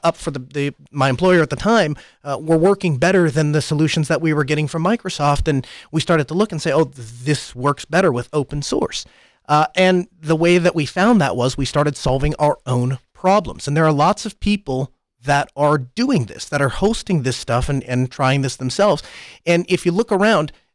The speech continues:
uh, Nextcloud is a great example of this, right? They eat their own dog food. They're all running Nextcloud. And so when something doesn't work in Nextcloud,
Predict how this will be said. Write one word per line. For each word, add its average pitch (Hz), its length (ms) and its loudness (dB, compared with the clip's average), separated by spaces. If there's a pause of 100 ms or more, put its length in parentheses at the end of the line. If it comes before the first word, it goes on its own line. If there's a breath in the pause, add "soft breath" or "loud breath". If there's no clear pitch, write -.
uh, 143 220 2 (1000)
Nextcloud 175 460 0
is 113 140 -6
a - 20 -6
great 143 220 2
example 143 340 0
of 98 100 -2
this, - 160 -10
right? 127 200 0
They 147 240 0
eat 175 240 -4
their 185 200 0
own 135 200 0
dog 160 260 2
food. 104 200 -10
They're 139 260 2
all 175 260 2
running 143 400 0 (100)
Nextcloud. 127 640 -2
And 131 160 -2
so 151 180 0
when 139 140 0
something 214 260 -2
doesn't 175 280 0
work 151 320 0
in 135 160 -2
Nextcloud, 110 580 -2